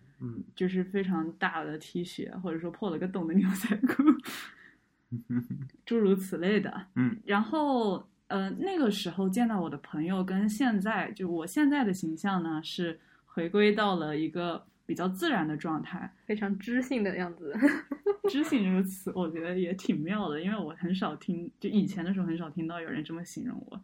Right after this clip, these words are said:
Speaker 2: 但可能跟当时的那个形象对比，我现在就是光是长黑发这一点，就已经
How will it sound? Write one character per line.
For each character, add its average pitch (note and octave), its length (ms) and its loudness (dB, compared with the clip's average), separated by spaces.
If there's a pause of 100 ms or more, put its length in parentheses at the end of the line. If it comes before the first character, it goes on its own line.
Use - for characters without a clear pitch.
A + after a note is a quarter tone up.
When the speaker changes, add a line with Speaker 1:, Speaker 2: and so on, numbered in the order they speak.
(420)
Speaker 2:
但 G3+ 160 0
可 G#3 140 0
能 F3 180 -2
跟 G#3 200 4
当 B3 220 6
时 D#3+ 240 -4
的 D#3+ 140 -4
那 F#3 120 4
个 F3+ 80 0
形 D#3+ 300 -6
象 D#3+ 260 -2 (240)
对 A3 160 4
比， F3+ 220 -2
我 E3 160 -4
现 G#3+ 240 0
在 F#3 260 0 (280)
就 E3+ 100 -8
是 B2 260 -6
光 A#3+ 200 4
是 B3 120 2
长 D3+ 300 -4
黑 A3 240 0
发 A#3 220 -2
这 D3 120 -6
一 D3+ 120 -2
点， - 320 -8 (360)
就 G3 120 4
已 F#3 180 6
经 F#3+ 420 4